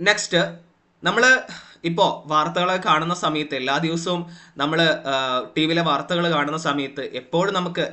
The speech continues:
ഇപ്പോ ഈ കുറച്ച് ദിവസങ്ങളായിട്ട് എപ്പോഴും കാണുന്നൊരു ന്യൂസാണ് വന്യ ആക്രമണം എന്ന് പറയുന്നത്, അല്ലേ? ഒരു ദിവസം ആനയാണെങ്കിൽ മറ്റേ ദിവസം പുലിയാണ്, അല്ലെങ്കിൽ കടുവയാണെന്നൊക്കെ പറഞ്ഞുകൊണ്ട്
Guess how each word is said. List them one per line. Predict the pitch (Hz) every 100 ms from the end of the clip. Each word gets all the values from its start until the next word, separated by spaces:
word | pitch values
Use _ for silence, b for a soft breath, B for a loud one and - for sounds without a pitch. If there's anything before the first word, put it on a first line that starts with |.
| 135
ഇപ്പോ | - 143 139 170
ഈ | 170 165
കുറച്ച് | 147 156 175
ദിവസങ്ങളായിട്ട് | 156 151 170 165 151 143
എപ്പോഴും | - 151 165 170 170 B B 151
കാണുന്നൊരു | 139 156 165 147
ന്യൂസാണ് | 143 143 131 113 135 - - B B B B B B B _ - - - - _ _ _ _ _ _ _ _ - 127
വന്യ | 156 175 165
ആക്രമണം | 151 - 170 170 156
എന്ന് | 143 120
പറയുന്നത്, | 113 127
അല്ലേ? | 135 - B B -
ഒരു | 127
ദിവസം | 143 175 147
ആനയാണെങ്കിൽ | 156 170 151 151 160
മറ്റേ | 139 147
ദിവസം | 160 175 156
പുലിയാണ്, | 131 151 131 117 165 b b b
അല്ലെങ്കിൽ | 123 139 156 147
കടുവയാണെന്നൊക്കെ | 123 139 156 139 139 147 147
പറഞ്ഞുകൊണ്ട് | 135 156 165 135